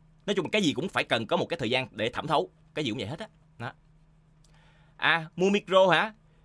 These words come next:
Ok, mua micro thì em cũng lên trang phòng thu việt chấm com luôn ha. Đó. Đúng rồi, mua micro thì hả, bạn sẽ được, à, tặng kèm cái khóa học. Đó. Và kèm luôn một cái U S B. Cái U S B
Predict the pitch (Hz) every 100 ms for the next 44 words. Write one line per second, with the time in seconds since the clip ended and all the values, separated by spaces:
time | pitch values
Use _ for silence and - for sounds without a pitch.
0 | _ _ _ - 185 202 214 214 208 208
1 | 214 190 - _ 190 202 190 214 190 202
2 | 180 185 170 139 147 165 131 160 190 170
3 | 170 170 170 180 170 - 95 135 180 -
4 | _ - _ _ _ _ _ _ _ _
5 | _ - 180 208 151 147 170 165 170 170
6 | 165 139 147 147 156 127 175 127 143 131
7 | 127 123 - 110 135 123 120 123 156 190
8 | 127 - - - 123 160 - _ _ _
9 | _ _ 127 123 120 139 131 131 143 151
10 | 123 131 156 180 160 165 165 156 147 -
11 | _ _ _ - 135 143